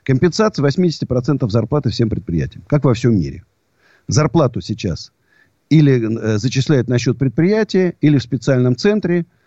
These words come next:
Сотрудник получает зарплату, а работает на своего работодателя. Отмена проверок на этот год. Вообще проверки надо отменять на с-, на, на сто лет вперёд.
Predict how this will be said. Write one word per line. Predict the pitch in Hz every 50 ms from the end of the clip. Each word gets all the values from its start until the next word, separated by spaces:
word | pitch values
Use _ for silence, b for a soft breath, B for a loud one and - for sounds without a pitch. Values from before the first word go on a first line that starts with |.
| _ _ _
Сотрудник | - - 143 135 - 156 139 110 117 110 -
получает | 123 113 - 127 113 101
зарплату, | 120 139 120 - 208 214 - -
а | 123 113
работает | 113 113 147 196 - 165 - -
на | 101
своего | - - 120 135 143
работодателя. | 127 107 92 104 - 110 98 80 80 73 67 - 85 - - - - _ _ _ _ _ _ -
Отмена | - 113 117 165 190 185 170 143
проверок | - 131 135 147 170 165 151 -
на | - 113
этот | 113 113 110 95 76
год. | 76 80 73 - -
Вообще | - 107 110 - 165 139
проверки | - 139 156 180 165 - 120
надо | 107 104 92 95
отменять | 90 - 107 110 117 123 120 123 - -
на | - 104 104
с-, | 101 - - _
на, | - 120 117 117 - -
на | 127 131
сто | 127 - - - 160 151
лет | 151 143 107 -
вперёд. | - - 135 123 104 78 67 - _ -